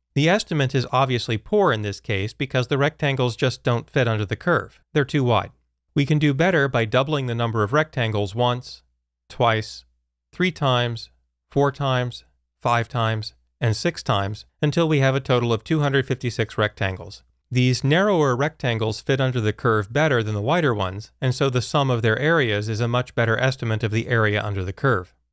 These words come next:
We could do this differently by placing rectangles into the four segments such that the left edge of each rectangle touches the curve. We could then double the number of rectangles once, twice, three times, four times, five times, and six times.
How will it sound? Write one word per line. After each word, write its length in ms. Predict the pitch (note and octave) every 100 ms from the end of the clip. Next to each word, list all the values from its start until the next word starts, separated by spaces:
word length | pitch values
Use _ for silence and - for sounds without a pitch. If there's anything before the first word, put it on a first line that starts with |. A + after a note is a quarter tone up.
| -
We 80 | C3+
could 160 | D#3
do 160 | C#3+ G#3+
this 180 | F3+ C#3
differently 540 | - G#3 D#3 A2 G#2
by 180 | C#3 C3+
placing 420 | C3 B2+ A#2+ A#2+
rectangles 600 | A2 C#3 - B2 A#2+ A2+
into 180 | A#2 A#2
the 140 | A2
four 260 | G#2+ B2 A2
segments 540 | - C#3+ C3 A#2 A#2+
such 220 | - A#2 -
that 120 | A2
the 80 | A2+
left 340 | B2+ G#3 -
edge 260 | A#2+ G2+ G2
of 100 | G#2
each 220 | G2+ G2
rectangle 540 | A2+ G2 - F#2+ G2 A#2
touches 320 | G#2+ - G2
the 80 | -
curve. 360 | G2 G2 G3+ _ _ _
We 80 | A#2
could 220 | - B2
then 240 | A2+ A2 G#2+
double 280 | A2+ A#2
the 100 | A#2
number 260 | A2 G#2+ A2
of 80 | G2+
rectangles 640 | G#2+ - A2+ G#2+ A#2 B2
once, 500 | G#2+ G#2+ C3 - - _ _ -
twice, 540 | A2+ G#2 A#2+ - - _ _
three 220 | C3 C3
times, 500 | C3 B2 A2+ A2+ A2 -
four 220 | B2 A#2+
times, 560 | - A#2 G#2+ G#2+ G#2 -
five 300 | A2 G#2+ G#2+
times, 400 | A2+ G#2 G#2 -
and 100 | G#2
six 220 | C3+ B2+
times. 420 | - G2 F#2+ -